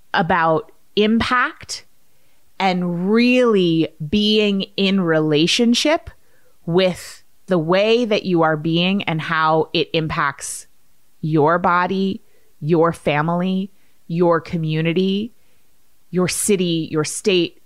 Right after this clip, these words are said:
your town, all of that, and the world. So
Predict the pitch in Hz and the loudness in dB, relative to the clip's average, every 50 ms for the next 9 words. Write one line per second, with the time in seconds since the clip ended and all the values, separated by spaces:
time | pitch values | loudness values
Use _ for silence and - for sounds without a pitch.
0 | - - - 160 160 156 147 147 - - - 196 185 175 170 165 165 160 160 - | -20 -18 -10 -6 -2 -2 -2 -2 -4 -6 -4 -2 0 0 0 0 0 -2 -6 -6
1 | - - 185 196 202 220 220 214 190 180 175 156 - - 165 170 165 160 156 147 | -2 0 2 4 4 4 4 2 2 0 -2 -4 -2 -4 -4 -4 -2 0 0 0
2 | 135 139 147 147 131 73 52 50 50 - - - - - - - - - - - | 0 0 0 0 0 0 -2 -6 -10 -14 -20 -20 -20 -20 -20 -20 -20 -20 -20 -20
3 | - - - - 247 233 214 202 190 - | -18 -10 -4 -2 0 2 2 2 0 -2